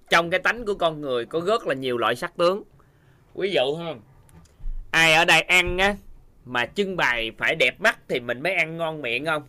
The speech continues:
Có ai không? Có ai, có ai ăn mà trưng bày đẹp mắt thì mới ăn ngon miệng không? Có. Vậy thì Toàn có thể định nghĩa, Toàn có thể gọi người đó, người đó quá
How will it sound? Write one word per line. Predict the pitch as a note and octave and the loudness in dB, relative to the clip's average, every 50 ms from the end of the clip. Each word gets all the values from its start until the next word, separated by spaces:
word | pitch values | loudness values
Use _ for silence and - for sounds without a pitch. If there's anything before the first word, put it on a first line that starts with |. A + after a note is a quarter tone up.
| _ | _
Có | - D3+ E3 | -4 -2 0
ai | E3 D3+ C#3 C3+ C#3 | 2 2 2 2 2
không? | C#3 B2+ - _ _ _ _ _ _ _ _ _ _ _ _ _ _ _ _ _ _ | 0 -4 -4 _ _ _ _ _ _ _ _ _ _ _ _ _ _ _ _ _ _
Có | - C#3+ | -6 -4
ai, | D3 C#3 C3+ C3 B2 A#2 A#2 A#2 A2+ G#2+ G2+ _ _ _ _ _ _ _ _ _ _ _ _ _ _ _ _ _ _ - | -2 0 2 2 2 0 0 -2 -4 -8 -14 _ _ _ _ _ _ _ _ _ _ _ _ _ _ _ _ _ _ -6
có | - C#3 D3 | 0 2 4
ai | C#3+ C3+ C3 B2 A#2+ A#2 A#2 A2+ A2+ A#2 A#2 A2+ A2+ A2+ A2+ - _ _ _ - _ _ _ _ _ - | 4 6 4 4 4 4 2 0 0 -2 -4 -6 -8 -10 -12 -16 _ _ _ -20 _ _ _ _ _ -2
ăn | D3 D#3 E3 E3+ E3+ E3 D3+ | 0 0 0 -2 -6 -6 -4
mà | D3 B2 A2 | -2 -2 -2
trưng | - - - D#3+ D#3 D3 | -2 -2 -6 -6 -4 -2
bày | C#3+ B2+ A#2 A2 A2 | 0 2 2 2 0
đẹp | A2 A2 A2+ A2+ C3+ | 0 -2 -4 -4 -4
mắt | E3 G3 G#3 _ - | -4 -6 -6 _ -6
thì | E3+ B2+ B2 | -6 -4 -2
mới | C#3+ D#3+ | -2 -2
ăn | D#3 C#3+ C#3 C#3 | -2 -2 -4 -4
ngon | C#3 C#3 C#3 C3+ B2+ | -6 -6 -6 -6 -4
miệng | A2 G#2 A#2 | -6 -6 -4
không? | C3 C3+ A#2+ - _ _ _ _ _ _ _ _ _ - | -6 -8 -8 -10 _ _ _ _ _ _ _ _ _ 0
Có. | B2 B2 D3 F3+ G#3 A3 - _ _ _ _ _ _ _ - | 2 6 6 6 4 2 -6 _ _ _ _ _ _ _ -4
Vậy | A#2+ B2+ D3 | -2 -2 -2
thì | C#3+ D#3+ C#3+ C3+ | 0 0 0 0
Toàn | B2 - C#3 B2 C3 B2 A2+ | 0 0 -2 -2 -2 -2 0
có | E3+ F#3 | 0 0
thể | F3+ D3+ A#2+ C#3+ | 0 2 0 0
định | D3 B2+ B2 C#3+ C#3+ | 0 -2 -6 -4 -4
nghĩa, | C3 B2 C#3 E3+ G3 G#3 G#3 | -2 0 0 0 -2 -2 -2
Toàn | D3+ C3 B2+ | -4 -4 -2
có | B2+ E3 | 0 -2
thể | E3 E3+ A#2+ C3+ | -2 0 0 -2
gọi | D3 C3 A#2+ G#2 A#2+ C3+ | 0 0 -2 -2 -2 -4
người | C#3 C3+ B2 A#2 | -2 -4 -4 0
đó, | B2 C3+ D3+ F3+ G3+ - | 2 2 2 0 -2 -4
người | - C#3 C3+ B2+ A#2+ A#2+ | -8 -8 -4 -4 -2 2
đó | C#3+ E3 F3+ | 2 0 0
quá | F3 E3+ G#3+ A3+ C4+ D4 | 0 2 2 4 4 2